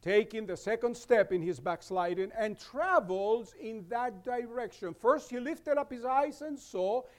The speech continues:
and started moving that way. Now he goes in that direction. He didn't move into the city immediately.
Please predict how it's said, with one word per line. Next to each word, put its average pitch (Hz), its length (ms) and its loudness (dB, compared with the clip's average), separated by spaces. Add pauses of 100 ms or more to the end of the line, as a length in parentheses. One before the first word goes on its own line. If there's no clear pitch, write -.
(140)
and 180 140 -4
started 226 300 0
moving 247 360 -2
that 190 160 0
way. 175 240 2
Now 226 380 8
he 294 160 -2
goes 254 260 10
in 233 80 -2
that 247 180 4
direction. 196 580 -2 (220)
He 196 180 -4
didn't 330 440 2 (160)
move 311 380 8
into 302 460 -4
the 254 140 -2
city 277 600 -8
immediately. 214 1040 -2